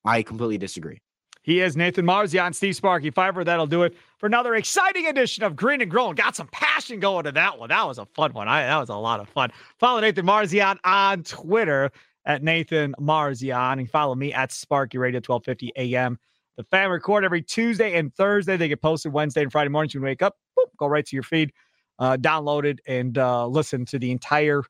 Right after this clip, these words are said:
Speaker 2: podcast. Again, tell friends and family. Everybody doesn't know about this podcast. You need to get the word out that, uh, Sparky and Nathan Marzion are doing these Bucks podcasts, uh, multiple times a week.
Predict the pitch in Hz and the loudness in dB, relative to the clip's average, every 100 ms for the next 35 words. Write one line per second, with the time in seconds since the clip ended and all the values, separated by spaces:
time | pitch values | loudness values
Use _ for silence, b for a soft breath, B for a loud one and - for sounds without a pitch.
0 | _ _ 139 131 127 123 185 160 196 196 | _ _ -2 0 -6 -2 -2 2 0 4
1 | 240 180 190 208 185 160 180 190 180 151 | 0 2 0 0 0 0 2 4 4 2
2 | 175 170 165 143 - 165 156 139 170 165 | 0 2 0 -2 0 0 0 -2 -2 -2
3 | - 156 143 160 156 139 139 139 131 139 | -2 -2 2 4 4 2 2 0 0 0
4 | 123 - _ _ _ 170 156 151 147 143 | 0 -2 _ _ _ 0 2 2 -2 0
5 | 139 139 123 139 127 139 131 113 135 - | 2 2 2 0 0 -2 -2 -2 -2 0
6 | 127 120 127 120 - 123 117 120 131 - | -2 0 -2 -4 -2 0 2 2 0 -2
7 | 127 - 131 123 123 - 107 123 175 | -8 -6 -2 -2 -2 -8 -4 0 0